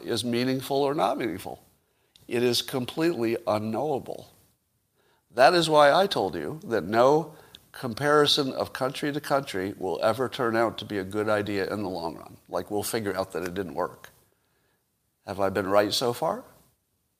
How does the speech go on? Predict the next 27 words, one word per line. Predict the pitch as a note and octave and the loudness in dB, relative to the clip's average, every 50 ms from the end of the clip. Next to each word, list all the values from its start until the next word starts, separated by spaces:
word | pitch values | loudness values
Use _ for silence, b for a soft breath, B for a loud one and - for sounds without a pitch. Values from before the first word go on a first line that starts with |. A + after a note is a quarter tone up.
| _ _ _ _ _ _ _ _ _ _ _ _ _ _ _ _ _ _ _ _ _ _ _ _ _ _ - | _ _ _ _ _ _ _ _ _ _ _ _ _ _ _ _ _ _ _ _ _ _ _ _ _ _ -10
Have | - F2 E2+ - | -6 -4 -4 -2
I? | - - A#3+ B3 - - _ _ _ _ _ _ _ _ _ _ _ _ - | -2 -2 -4 -4 -12 -18 _ _ _ _ _ _ _ _ _ _ _ _ 2
Have | C3 A#2+ A2+ | 2 6 8
I | C3 B2+ B2+ | 8 8 8
been | B2 C3 A#2 A2 | 6 4 2 4
right | A2 C3 E3+ A3 A#3+ | 4 4 4 4 2
so | - - - G3 F#3 | 0 0 0 0 0
far | E3+ - F#3 F3 C3+ G#2 F#2 G2+ B2+ - b b b b b b b b - | 0 2 4 6 6 6 6 2 -2 -8 b b b b b b b b -6
that | - A2 - - - - _ _ - | -4 -4 -4 -4 -8 -20 _ _ 2
every | - B2 C3+ C#3+ E3 F3+ F3+ | 4 4 4 6 4 2 0
comparison | F3 - F3+ E3+ E3 F3 E3 D3+ C3+ B2+ - - G#2+ G#2 A#2+ - - - | 0 -2 -4 -2 0 2 4 4 4 4 2 -2 -2 -4 -6 -10 -8 -6
of | - G#2 F#2 | -6 -6 -4
one | G2 G#2 A2 B2+ C3+ | -2 -2 -2 -2 -2
country | - C#3 B2 B2+ B2 - C3 B2 | -2 -2 -2 -2 -2 -4 -6 -6
to | - - B2+ | -6 -6 -6
another | A#2 A2+ A#2 A#2 G#2+ F#2 E2+ F#2+ G#2+ - - _ _ _ _ _ _ _ _ _ _ _ _ _ _ - | -2 0 2 2 2 0 -2 -8 -8 -10 -14 _ _ _ _ _ _ _ _ _ _ _ _ _ _ -8
only | - - A#2 B2 B2+ B2 B2 | 0 2 2 4 4 4 4
raised | G#2+ A2+ A#2 A#2 A#2 A2 - - | 4 4 4 4 4 2 0 -2
more | A2+ A2 A2 G#2+ | -2 -2 -2 -4
questions | G#2+ - C3 A2+ G#2+ G2+ - - - - - - - - - - _ _ _ _ _ _ _ _ | -4 -4 -4 -4 -4 -4 -8 -14 -16 -20 -18 -14 -14 -14 -14 -14 _ _ _ _ _ _ _ _
and | - F2+ F2 F#2 | -14 -14 -10 -6
didn't | G2+ G#2 F#2+ - - | -6 -6 -6 -6 -8
answer | - F2+ G2+ F#2+ - A2 E2+ C2+ - - _ _ _ | -8 -8 -6 -6 -6 -6 -6 -8 -14 -18 _ _ _
anything? | - F#2 F2 D#2 C#2+ - - - - - _ _ _ _ _ _ _ _ _ _ _ _ _ _ _ _ _ _ - | -12 -10 -10 -10 -12 -16 -18 -20 -20 -20 _ _ _ _ _ _ _ _ _ _ _ _ _ _ _ _ _ _ -18
Am | - - D#2 | -12 -6 -4
I | E2 | -2
right? | G2 G#2 - - D4+ D#4+ - - | 0 0 0 -2 -4 -8 -14 -20